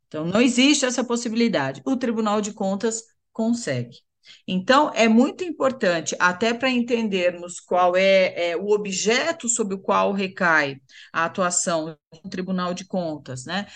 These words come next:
E sobre que tipo de ato, que tipo de determinação ou de orientação ele pode exarar, é, entender em que momento,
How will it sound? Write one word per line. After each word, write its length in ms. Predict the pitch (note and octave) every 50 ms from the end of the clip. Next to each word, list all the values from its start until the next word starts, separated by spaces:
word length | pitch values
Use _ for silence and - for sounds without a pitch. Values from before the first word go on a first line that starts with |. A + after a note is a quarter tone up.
| - - -
E 60 | F#3+
sobre 260 | - - A#3 A3 B3
que 240 | - - C4+ A#3+ -
tipo 640 | - - - - E4+ G4 G4+ G#4 G4+ - - E4 C4+
de 160 | A#3 B3+ C4
ato, 560 | B3 A#3 A3+ G#3 F#3+ F#3 F#3+ - - E3 C#3+
que 140 | - - G3
tipo 300 | F#3+ - E4+ F4 - B3+
de 100 | B3+ C4+
determinação 1080 | G#3+ G#3+ D#4 F#4+ F#4+ F#4+ F4 E4 D#4 C4 C4 B3+ A#3+ G#3+ G3+ G3 - - B3 B3+ B3+
ou 100 | A#3+ A#3
de 100 | A3+ B3
orientação 480 | A#3+ A#3 A#3 A#3+ A#3+ A#3+ A3 A3+ - G3
ele 140 | F#3+ G3 F#3+ -
pode 340 | - A3 A#3 B3+ A#3+ A#3
exarar, 580 | G3+ F#3+ F#3 F3 D3+ C#3+ C#3+ D#3 F#3+ G#3+ G#3+ - _ _ _ - - - _ _ _ _
é, 100 | - G3
entender 440 | G#3 - A#3 A3+ A#3 C4+ C4 C4 C#4
em 140 | D#4 D#4 C4
que 120 | - F4+
momento, 960 | F#4+ F4+ E4 D#4 D4+ D4+ F4 G#4+ C5 C#5 A4 - - - A#3+ G3+ F3 - -